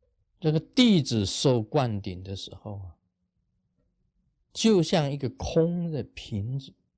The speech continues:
空的瓶子。真正的金刚上师给这个弟子灌顶呢，就像把牛奶啊，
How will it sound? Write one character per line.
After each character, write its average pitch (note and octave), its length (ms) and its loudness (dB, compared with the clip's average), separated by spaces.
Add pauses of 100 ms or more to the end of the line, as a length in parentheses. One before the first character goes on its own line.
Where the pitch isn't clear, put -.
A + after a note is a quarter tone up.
(160)
空 C3 340 -4
的 A2 100 -6
瓶 A2 400 -12
子。 - 80 -20 (1600)
真 G#3 240 4
正 G#3+ 180 4
的 D#3 100 4
金 E3+ 220 0
刚 D#3+ 200 0
上 C#3+ 280 -2
师 C#3 300 -2 (140)
给 G2 260 2
这 D3+ 200 0
个 D#3 140 -4
弟 C#3+ 260 0
子 A2 160 -6
灌 A2 300 -4
顶 - 140 -14
呢， G#2+ 140 -14 (400)
就 F#3 160 4
像 D#3+ 240 0
把 G2+ 140 2
牛 G#2 500 2
奶 G2 380 -4
啊， G2 100 -10